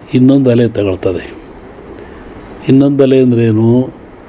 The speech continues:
ಕೋಟ್ಯಾಂತರ ಜನಗಳು ಭೂಮಿಲಿ ಉಣಿದ್ದಾರೆ, ಸಾವಿರಾರು ಸಾವುಗಳಾಗಿದ್ದಾವೆ, ಎಲ್ಲ ಮೆಡಿಸಿನ್ ಹಾಕಿ ಸತ್ತದಾರ ಅವರು,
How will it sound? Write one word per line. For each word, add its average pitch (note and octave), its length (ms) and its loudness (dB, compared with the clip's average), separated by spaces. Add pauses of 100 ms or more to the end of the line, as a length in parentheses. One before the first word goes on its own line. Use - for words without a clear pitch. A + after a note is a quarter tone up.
(1080)
ಕೋಟ್ಯಾಂತರ C3 600 0
ಜನಗಳು A#2+ 460 2
ಭೂಮಿಲಿ A#2 380 0
ಉಣಿದ್ದಾರೆ, G#2 460 0 (1200)
ಸಾವಿರಾರು B2+ 840 2
ಸಾವುಗಳಾಗಿದ್ದಾವೆ, A2 1000 -2 (1300)
ಎಲ್ಲ B2+ 280 2
ಮೆಡಿಸಿನ್ A#2+ 480 0
ಹಾಕಿ A#2 240 -2
ಸತ್ತದಾರ G#2 420 -2
ಅವರು, F2+ 240 -8